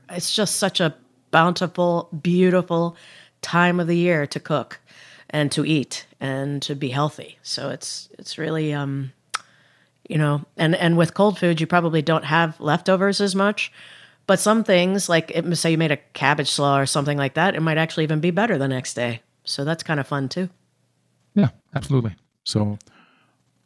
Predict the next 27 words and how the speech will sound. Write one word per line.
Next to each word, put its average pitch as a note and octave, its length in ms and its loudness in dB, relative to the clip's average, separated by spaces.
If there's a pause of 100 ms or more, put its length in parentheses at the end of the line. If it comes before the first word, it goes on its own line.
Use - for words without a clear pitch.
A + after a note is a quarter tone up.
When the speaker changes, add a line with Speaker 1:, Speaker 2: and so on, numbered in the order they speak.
Speaker 2:
anyway, G2+ 360 0 (100)
leftovers B2+ 500 4
in G#2+ 60 2
my G#2 120 2
mind, F#2+ 380 -4 (140)
<laughs> - 160 -18 (340)
having G#2+ 220 0
Speaker 1:
All - 60 4
right. F#3+ 60 2
Speaker 2:
just - 140 -2
dealt G#2 220 -2
with G#2 140 -2
them. G2+ 180 -6 (880)
Um, G#2 240 0 (100)
so C3 180 8
what, B2 160 4 (320)
what C#3+ 100 6
is A2 80 6
on A2+ 140 6
your G#2 80 0
mind? F#2 260 -8 (1040)
Speaker 1:
I A#3 480 2 (120)
just - 540 -2 (960)
really, G3+ 460 4
really F3+ 300 2
can't F3 260 0
believe D#3 500 0